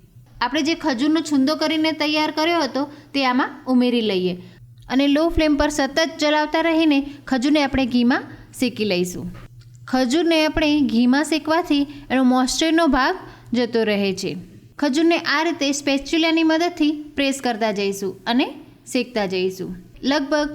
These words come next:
ચારથી પાંચ મિનિટ જેવું થયું છે અને ખજૂર સરસ શેકાઈ ગયો છે અને આ રીતનો સરસ લીચો થઈ ગયો છે, જે વસાણામાં સરસ બાઇન્ડિંગ આપશે. હવે શેકેલા ખજૂરને આપણે તલના મિશ્રણમાં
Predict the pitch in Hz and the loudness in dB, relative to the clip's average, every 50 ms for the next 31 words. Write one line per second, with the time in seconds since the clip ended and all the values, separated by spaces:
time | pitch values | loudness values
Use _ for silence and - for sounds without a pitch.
0 | - - - - 302 277 285 285 285 311 294 294 302 277 269 311 330 320 302 302 | -10 -10 -6 -2 0 0 0 0 0 -2 -2 0 0 0 0 0 2 2 2 4
1 | 294 294 302 262 294 294 294 302 302 294 294 302 311 330 311 320 320 277 240 - | 4 4 2 2 2 0 0 0 0 0 0 0 0 0 0 0 0 -2 -2 -2
2 | - 240 247 254 247 254 262 247 214 240 254 247 - 254 240 269 381 - - - | -2 0 0 0 0 0 -2 -2 0 0 -2 0 0 -2 -2 -2 -2 -4 -6 -16
3 | - - - - - - 247 240 240 226 214 208 190 208 202 196 196 190 190 196 | -20 -20 -20 -8 -4 -2 -2 0 0 0 0 0 0 0 0 0 -2 -2 -4 -6
4 | 180 175 - - - - - 254 269 285 277 - - 269 269 277 294 277 294 269 | -8 -8 -10 -18 -18 -8 -2 0 2 2 2 0 0 0 0 0 0 0 0 0
5 | 269 269 277 262 247 262 359 370 - - - - 247 247 247 247 - 247 226 214 | 0 0 0 0 0 0 -2 -2 -4 -10 -6 -2 0 0 0 0 0 -2 0 0
6 | 220 208 190 190 190 190 190 196 185 185 190 185 180 - - - - - - - | 0 -2 0 0 0 0 0 -2 -2 -4 -6 -8 -8 -12 -18 -20 -20 -20 -20 -20
7 | - - - - 220 202 277 285 277 269 269 277 302 294 302 302 302 302 294 285 | -20 -20 -12 -6 -2 -2 0 0 0 0 0 0 0 2 2 2 4 4 2 2
8 | 294 294 - - - - - - - - - - 269 262 254 269 269 269 226 226 | 0 -4 -8 -18 -20 -20 -20 -20 -20 -10 -4 -2 0 0 2 0 0 0 0 0
9 | 220 214 214 214 208 196 185 190 185 185 - - 185 170 180 - - - - - | 0 2 2 0 0 0 0 -2 -2 -2 -4 -8 -8 -8 -8 -10 -16 -20 -20 -20
10 | - - - - - - 262 269 311 302 302 294 285 277 294 320 330 330 320 - | -20 -20 -20 -20 -10 -4 -2 0 0 0 0 -2 -2 0 0 0 0 0 0 2
11 | 339 302 269 330 339 339 339 311 294 285 285 277 302 320 302 302 294 277 269 277 | 0 2 2 2 2 4 4 2 2 2 2 0 0 0 -2 -2 -2 0 2 2
12 | 285 302 302 294 277 269 277 269 269 269 269 294 381 480 | 2 4 4 4 2 2 0 0 0 2 2 2 2 0